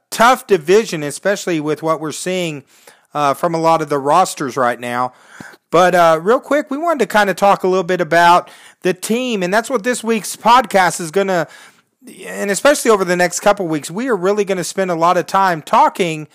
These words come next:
about the, uh, Saint Louis Battlehawks, uh, kinda sharing some information about the players on their team, coaches,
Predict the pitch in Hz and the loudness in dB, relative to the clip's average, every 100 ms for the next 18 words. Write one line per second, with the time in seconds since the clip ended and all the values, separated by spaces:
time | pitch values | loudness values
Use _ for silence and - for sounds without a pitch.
0 | _ - - - 165 139 214 240 202 143 | _ -20 -14 -2 0 2 2 4 4 2
1 | 139 160 175 165 151 139 - - 208 208 | -4 -4 0 2 2 0 -2 -2 -2 0
2 | 208 175 - 180 226 214 143 156 151 - | 0 0 0 0 2 2 2 4 4 0
3 | - _ - - - 151 147 147 165 196 | -8 _ -20 -20 -6 -2 -2 -2 -2 -2
4 | 180 - 196 202 190 - 175 190 190 175 | -2 0 2 2 0 -6 -6 -6 -4 -4
5 | 190 175 185 170 165 147 - 180 190 190 | -4 -6 -2 0 0 -2 -4 -2 -2 -2
6 | 160 170 170 151 - - 202 202 202 180 | 0 -2 -2 -6 -10 -8 -6 -6 -6 -2
7 | 190 202 - 208 196 185 | 0 0 -2 -2 -2 -2